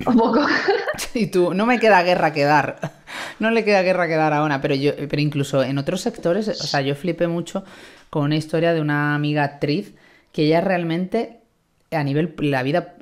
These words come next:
Speaker 2: a nivel público, los medios y tal, no saben que es madre. O sea, ella aprovechó un momento en el que no tenía películas, no trabajaba, tal, no sé qué, no sé cuánto,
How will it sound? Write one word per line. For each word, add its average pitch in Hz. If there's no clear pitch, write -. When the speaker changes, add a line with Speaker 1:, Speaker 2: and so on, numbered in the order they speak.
Speaker 2:
a 143
nivel 139
público, 190
los 170
medios 151
y 180
tal, 190
no 170
saben 190
que 160
es -
madre. 135
O 147
sea, 160
ella 175
aprovechó 190
un 160
momento 175
en 139
el 131
que 127
no 135
tenía 160
películas, 160
no 143
trabajaba, 165
tal, 151
no 170
sé 165
qué, 185
no 175
sé 180
cuánto, 208